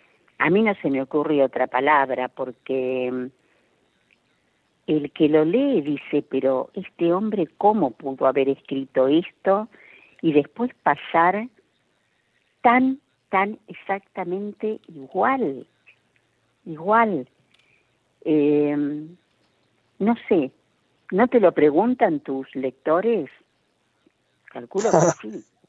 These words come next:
Speaker 2: Sí, me, me preguntan, pues, algunas de las preguntas que me habéis hecho. Pues, ¿por qué empecé a escribir este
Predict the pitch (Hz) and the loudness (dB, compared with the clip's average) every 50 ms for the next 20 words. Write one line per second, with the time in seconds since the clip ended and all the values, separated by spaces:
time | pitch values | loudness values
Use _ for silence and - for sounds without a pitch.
0 | _ _ _ _ _ _ _ - 143 - - - - 196 175 160 151 139 131 123 | _ _ _ _ _ _ _ -8 -4 -2 -2 2 2 4 4 4 4 2 0 -2
1 | 120 120 131 135 _ _ _ - - - 135 135 123 113 _ _ - 147 - - | -4 -8 -12 -14 _ _ _ -20 -16 -14 -14 -14 -16 -20 _ _ -16 -16 -14 -8
2 | - 151 160 170 165 160 - 156 147 143 143 139 127 127 _ _ - - _ _ | -6 -6 -4 -4 -4 -4 -2 -2 -2 -2 -4 -6 -12 -20 _ _ -20 -20 _ _
3 | _ _ _ _ _ _ - 131 131 - - - - _ 135 143 147 143 143 139 | _ _ _ _ _ _ -12 -10 -10 -10 -12 -14 -16 _ -12 -10 -6 -4 -4 -2
4 | - 143 135 131 127 123 - - _ - - - - _ - - - - - - | -2 -2 -2 -2 -4 -8 -12 -16 _ -18 -16 -16 -18 _ -18 -18 -16 -16 -18 -18
5 | _ 370 - - _ _ - - - _ _ - - - - - - - _ - | _ -16 -16 -16 _ _ -20 -20 -20 _ _ -16 -10 -8 -8 -8 -10 -16 _ -20
6 | - _ _ _ _ _ _ _ _ _ _ _ _ _ _ _ _ _ _ _ | -20 _ _ _ _ _ _ _ _ _ _ _ _ _ _ _ _ _ _ _
7 | _ _ _ _ _ _ - 123 - - _ _ _ _ - 139 131 - - 143 | _ _ _ _ _ _ -14 -14 -14 -14 _ _ _ _ -2 -2 0 2 4 4
8 | 139 131 - - 135 127 - 143 135 131 131 127 127 120 - - 127 131 123 131 | 4 2 2 0 -2 0 2 2 4 4 4 4 4 2 -2 -4 -6 -6 -6 -4
9 | 131 127 123 123 - - | -4 -2 -2 -4 -4 -6